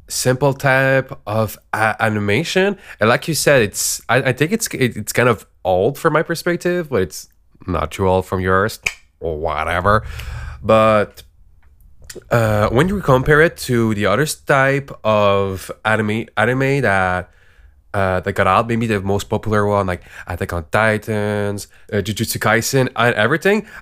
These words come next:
I feel, even though it has an older vibe, that it's, like, even more, like, the animation is more clean. Like, I feel like even if it's older, because people really took their time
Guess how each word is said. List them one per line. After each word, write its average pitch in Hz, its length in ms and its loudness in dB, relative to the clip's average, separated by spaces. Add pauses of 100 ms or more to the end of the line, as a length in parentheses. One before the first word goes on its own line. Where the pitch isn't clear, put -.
I 123 120 4
feel, 202 580 4 (1080)
even 160 180 2
though 202 100 6
it 156 100 4
has 120 200 0
an 104 180 -2
older 131 360 4
vibe, 104 500 0 (200)
that 110 120 4
it's, 110 180 0
like, 113 280 2
even 185 300 0
more, 127 180 4
like, 117 300 2
the 113 80 2
animation 170 580 2
is 107 240 -4
more 127 300 4
clean. 156 880 2
Like, 113 420 4 (280)
I 117 120 4
feel 214 720 0 (120)
like 107 380 2
even 127 240 0
if - 140 -4
it's - 140 -12
older, 175 580 0 (720)
because 156 720 2 (500)
people 143 420 4
really 139 280 0
took 127 280 -4
their 113 120 0
time 107 520 -2